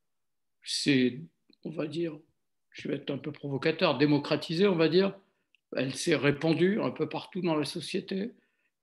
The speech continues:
euh, et elle est en tous les cas au moins aussi pesante, si ce n'est pas plus qu'au moment de, du soulèvement. Voilà. Donc voilà, le, le, la révolution, autrement dit,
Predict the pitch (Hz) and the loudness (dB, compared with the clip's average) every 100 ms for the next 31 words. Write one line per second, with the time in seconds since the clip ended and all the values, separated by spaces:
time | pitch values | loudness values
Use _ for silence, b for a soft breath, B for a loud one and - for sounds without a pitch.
0 | _ - 135 131 156 156 175 165 156 156 | _ -10 -8 -6 -6 -2 0 4 4 4
1 | - 160 156 143 139 165 196 202 - - | 2 -2 0 0 2 4 4 4 -2 -16
2 | _ _ _ _ 180 156 170 165 143 - | _ _ _ _ 4 6 8 6 4 0
3 | 156 160 156 185 196 - - 139 - 147 | -2 0 2 2 0 -6 -4 -2 0 0
4 | - 170 214 - - 127 127 143 170 147 | 0 -2 0 -2 -2 0 2 2 0 0
5 | 139 131 120 - - - 175 139 139 160 | 0 0 0 -2 -8 -10 -12 -12 -6 0
6 | 175 202 196 - - _ _ 98 - - | 0 2 0 -2 -12 _ _ -10 -10 -16
7 | _ _ _ _ _ _ 165 180 196 254 | _ _ _ _ _ _ 4 6 6 4
8 | 269 175 139 139 156 156 151 147 143 B | 6 4 2 2 4 6 6 4 2 B
9 | B B 147 147 139 139 147 160 175 175 | B B -2 0 0 4 6 6 6 6
10 | 160 175 160 - 175 165 160 156 - 156 | 6 4 4 0 2 2 2 -2 -2 0
11 | 151 151 139 156 151 | 0 0 -2 -2 -2